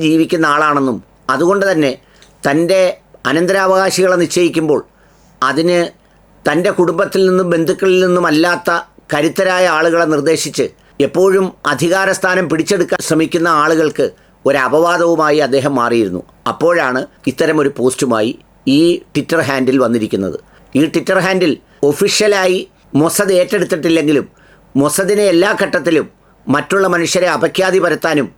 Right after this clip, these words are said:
തെറ്റിദ്ധാരണ പരത്താനും ഉപയോഗിക്കുന്നൊരു അക്കൗണ്ടാണെന്നാണ് പറയുന്നത്. റൈസിംഗ് ലയൺ എന്ന് പറഞ്ഞ് വലിയൊരു പേരിട്ട് യുദ്ധമൊക്കെ തുടങ്ങിയെങ്കിലും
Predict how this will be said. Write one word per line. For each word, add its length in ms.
തെറ്റിദ്ധാരണ 560
പരത്താനും 400
ഉപയോഗിക്കുന്നൊരു 640
അക്കൗണ്ടാണെന്നാണ് 720
പറയുന്നത്. 380
റൈസിംഗ് 440
ലയൺ 220
എന്ന് 320
പറഞ്ഞ് 280
വലിയൊരു 520
പേരിട്ട് 440
യുദ്ധമൊക്കെ 520
തുടങ്ങിയെങ്കിലും 540